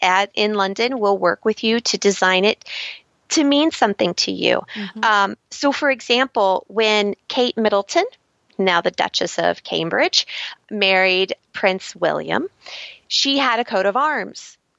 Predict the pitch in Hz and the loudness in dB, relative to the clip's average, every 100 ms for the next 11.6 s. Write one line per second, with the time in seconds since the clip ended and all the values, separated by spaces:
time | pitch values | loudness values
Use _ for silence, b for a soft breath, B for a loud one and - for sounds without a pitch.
0 | - - 180 - 180 185 175 - 175 175 | -16 -8 -4 -4 -2 -4 -4 0 2 2
1 | 170 170 - 165 160 - 127 - 277 381 | 2 0 0 -2 0 -2 0 2 0 -2
2 | - - 180 170 165 - 170 165 - - | -6 -4 -2 0 -2 0 0 0 0 -4
3 | 175 170 170 165 165 160 160 160 - 160 | -4 -2 -2 0 0 0 0 0 -2 -2
4 | 151 156 160 175 208 185 175 160 165 156 | 0 0 0 0 0 0 2 2 2 2
5 | 151 151 185 180 175 165 - 175 160 185 | 2 2 0 0 0 -2 -2 0 2 2
6 | - 208 226 233 233 - 196 180 180 226 | 0 0 2 2 0 0 -2 -2 -2 -2
7 | - 220 - 185 - 339 320 170 196 - | 0 -2 2 2 2 2 2 0 -2 -10
8 | - _ B B B B 262 - 214 220 | -12 _ B B B B -4 -4 0 2
9 | 254 330 - 240 247 240 214 196 240 - | 2 0 0 0 2 0 4 4 2 -2
10 | - 190 180 202 320 - B B 214 190 | -6 -4 0 0 0 -6 B B -2 0
11 | 208 202 190 185 - - | 2 2 2 2 2 -2